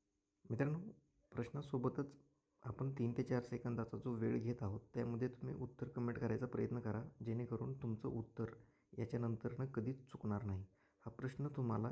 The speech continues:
एक्झॅक्ट लक्षात राहणार आहे. तुम्ही जितक्या लवकर होईल तितक्या लवकर प्रश्न वाचल्या वाचल्या लगेच उत्तर कमेंट करायचा प्रयत्न करा. तर लक्षात घ्या, दोन हजार चोवीसचं टी ट्वेंटी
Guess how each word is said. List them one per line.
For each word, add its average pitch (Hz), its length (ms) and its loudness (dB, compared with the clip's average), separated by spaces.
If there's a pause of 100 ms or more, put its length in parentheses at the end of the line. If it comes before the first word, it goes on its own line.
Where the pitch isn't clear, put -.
(140)
एक्झॅक्ट 117 460 -2
लक्षात 120 360 -2
राहणार 101 320 2
आहे. 98 180 -2 (480)
तुम्ही 135 240 0 (360)
जितक्या 139 320 -2
लवकर 131 320 2
होईल 113 320 -4
तितक्या 135 260 -2
लवकर 120 300 0
प्रश्न 123 360 -4
वाचल्या 120 460 2
वाचल्या 113 280 0
लगेच 113 340 2
उत्तर 127 320 -4
कमेंट 117 300 0
करायचा 110 300 -2
प्रयत्न 113 340 0
करा. 104 220 -4 (1160)
तर - 40 -2
लक्षात 110 240 0
घ्या, 139 200 2 (400)
दोन 131 260 2
हजार 139 220 2
चोवीसचं 139 520 -2
टी 139 180 -2
ट्वेंटी 127 400 -2